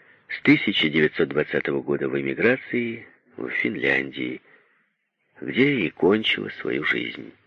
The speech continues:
Горемыкин, бывший премьер-министр.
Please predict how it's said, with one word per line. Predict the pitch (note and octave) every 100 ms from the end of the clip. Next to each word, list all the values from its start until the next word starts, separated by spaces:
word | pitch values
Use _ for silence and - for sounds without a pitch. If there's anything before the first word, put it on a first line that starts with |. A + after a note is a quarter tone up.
| _ _ _ _ _ _ _ _ _ _ _ _ _ _ _ _ _ _ _ _ _ _ _ _ G#4+ _ _ _ _ _ _ _ _ _ _ -
Горемыкин, | A2+ G#3+ E3 C#3+ G#2+ G#2 - G2+ G2+ G#2 - _ _ _ _ _ _ _ _ _ _ - - -
бывший | - C#3+ D3 - C#3+ C#3
премьер-министр. | G#2+ G2 E2+ B2+ A#2 C#2+ C2+ C2 - - - -